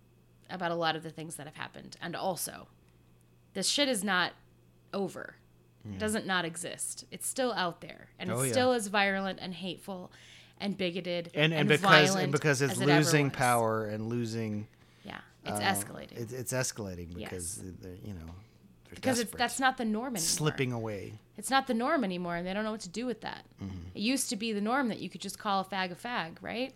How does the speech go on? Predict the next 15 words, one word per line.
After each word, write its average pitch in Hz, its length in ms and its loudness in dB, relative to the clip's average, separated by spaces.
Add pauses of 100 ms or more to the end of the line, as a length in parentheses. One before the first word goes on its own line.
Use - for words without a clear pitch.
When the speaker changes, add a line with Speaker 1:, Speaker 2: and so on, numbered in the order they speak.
Speaker 2:
Right. 92 200 -12 (520)
Speaker 1:
Beat 104 160 -2
'em 196 80 -2
up 185 160 -2
a 202 40 -6
little 196 200 -4
bit, 196 400 -2 (120)
push 220 200 -6
'em 208 80 -4
around. 190 640 -4 (1160)
Now 226 380 6
you 208 120 0
can't 208 220 -2
do 302 160 0
that, 160 340 -2